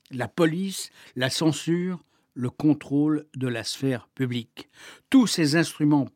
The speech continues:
perdent de leur efficacité, même si des répressions ponctuelles, violentes, tant à l'intérieur qu'à l'extérieur, perdurent et semblent encore faire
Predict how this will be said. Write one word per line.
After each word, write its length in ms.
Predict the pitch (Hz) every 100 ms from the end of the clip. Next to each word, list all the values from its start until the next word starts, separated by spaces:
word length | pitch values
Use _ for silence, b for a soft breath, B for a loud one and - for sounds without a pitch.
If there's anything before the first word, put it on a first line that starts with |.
| -
perdent 320 | 185 143 104
de 80 | 117
leur 200 | 117 120
efficacité, 840 | 120 156 139 - 120 107 165 185 _ _ -
même 500 | 107 127 180 185 131 b b b -
si 300 | - 131 117
des 140 | 120
répressions 840 | 110 117 127 110 - 131 113 101 _ -
ponctuelles, 420 | 135 - 160 170
violentes, 540 | 113 131 135 160 - _ -
tant 160 | 120 113
à 100 | 113
l'intérieur 680 | 120 120 123 127 127 113 B B B -
qu'à 100 | 127
l'extérieur, 640 | 160 - 127 120 139 151
perdurent 680 | - 143 120 110 131 156 151 B B B
et 140 | 139 131
semblent 500 | - 226 214 147 143
encore 400 | 139 180 156 -
faire 280 | - 123